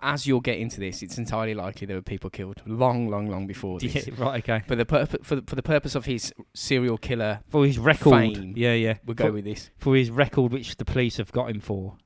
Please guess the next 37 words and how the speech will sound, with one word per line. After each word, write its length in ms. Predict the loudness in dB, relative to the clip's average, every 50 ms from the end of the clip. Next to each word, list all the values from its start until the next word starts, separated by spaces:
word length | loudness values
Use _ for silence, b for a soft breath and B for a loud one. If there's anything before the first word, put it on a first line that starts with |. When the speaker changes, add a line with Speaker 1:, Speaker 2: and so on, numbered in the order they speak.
| _ _ _ -10
Speaker 2:
is, 200 | -10 -10 -10 -12
it's 200 | -12 -14 -12 -8
this, 380 | -6 -6 -4 -4 -6 -10 -12 -10
basically. 500 | -8 -8 -8 -8 -10 -12 -14 -14 -16 -16 _
Speaker 1:
So 160 | -8 -6 -4 -2
during 300 | 2 2 2 4 2 2
that, 220 | -2 -2 -2 -4
that 160 | -4 -4 -4 -2
time 280 | 0 2 2 2 2 0
frame, 340 | -2 -4 -4 -4 -6 -8 -8
he 120 | -6 -4
robbed, 440 | -2 0 0 0 0 -2 -8 -10 -6
raped, 460 | -4 -4 -2 -4 -6 -8 -12 -14 -8
tortured, 540 | -4 -2 0 0 0 -2 -4 -6 -6 -6 -4
and 100 | -4 -4
murdered 380 | -2 -2 -2 -2 -2 -4 -6 -6
at 100 | -6 -6
least 600 | -4 -2 0 2 2 0 0 -4 -6 -8 -10 -14 _ _ -6
twenty-one 680 | -2 0 0 0 0 -2 -2 -2 0 0 0 -2 -4 -6
teenage 500 | -4 -4 -4 -2 -2 -4 -4 -6 -6 -6
boys 220 | -4 -4 -4 -4
and 120 | -4 -4
young 240 | -4 -4 -4 -4 -6
men. 300 | -6 -8 -8 -10 -14 -18 _ _ -12
Speaker 2:
It's 100 | -10 -8
a 60 | -4
classic 400 | -2 -2 -2 -2 -2 -4 -6 -4
technique. 580 | -4 -4 -2 0 0 0 0 -2 -4 -8 -14 -20 -20 _ -2
These, 240 | 0 0 0 0
Speaker 1:
Yeah. 60 | -2 -4
Speaker 2:
that's 220 | -4 -6 -4 -4 -4
what 100 | -4 -2
these 160 | -2 -2 0
murderers 400 | 2 2 2 4 4 2 0 2
like 200 | 0 0 0 -2
to 100 | -4 -2
do. 240 | 0 2 2 2